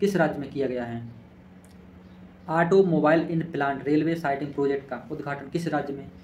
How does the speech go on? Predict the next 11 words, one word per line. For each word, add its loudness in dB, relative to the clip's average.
किया 2
गया -2
है? -8
तो -4
गुजरात 2
में। -8
अगला 2
question -4
है, -8
global 8
resources 0